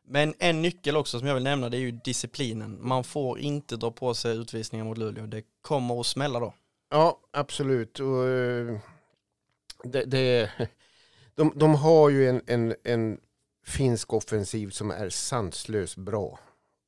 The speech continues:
Speaker 1: Ja,
Speaker 2: Plus
Speaker 1: det
Speaker 2: då Emma Nordin som, som alltid levererar. Hon är, Emma är nu trettiofyra år och gör det helt fantastiskt fortfarande.
Speaker 1: Mm.
Speaker 2: Hon är alltså fortfarande Sveriges kanske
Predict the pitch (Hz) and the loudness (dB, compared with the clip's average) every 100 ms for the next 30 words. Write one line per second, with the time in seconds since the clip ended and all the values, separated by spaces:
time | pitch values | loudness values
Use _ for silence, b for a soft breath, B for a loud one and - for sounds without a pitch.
0 | _ - 135 117 120 151 139 147 131 131 | _ 0 2 4 6 6 6 6 6 4
1 | 127 131 127 131 127 117 - 110 110 - | 4 2 2 0 0 -2 -2 -2 -2 -6
2 | - 117 113 110 - _ - 135 98 - | -6 -2 0 -2 -4 _ -2 0 -2 -4
3 | 139 117 104 101 101 98 98 110 117 107 | -8 -4 -4 -2 -2 -2 -2 -2 -2 -2
4 | 104 98 B B B B B B B B | -2 -4 B B B B B B B B
5 | B - 135 127 131 127 127 123 120 120 | B -2 2 4 6 6 6 6 4 0
6 | 113 113 - 123 123 - _ - 135 120 | -2 -8 -10 -2 -2 -2 _ -6 -2 0
7 | 120 117 113 - _ _ - 143 123 120 | 0 -2 -4 -10 _ _ -4 0 2 4
8 | 151 110 95 95 B B B B B B | 2 2 -2 -6 B B B B B B
9 | 131 127 117 - 113 123 117 113 101 - | -6 -2 -2 -4 -4 0 2 0 -4 -10
10 | - 139 104 - 104 107 95 - - - | -2 -2 -2 -8 -8 -6 -8 -8 -12 -12
11 | - b b _ - 120 117 113 104 120 | -16 b b _ -14 -8 -2 -2 0 0
12 | 139 123 113 - 117 110 - - _ _ | 2 2 -2 -2 -2 -2 -4 -20 _ _
13 | _ _ _ _ 139 - 120 113 104 120 | _ _ _ _ -16 -4 -2 -2 -4 -2
14 | 110 104 - 101 92 113 98 | -2 -2 -4 -8 -6 -4 -4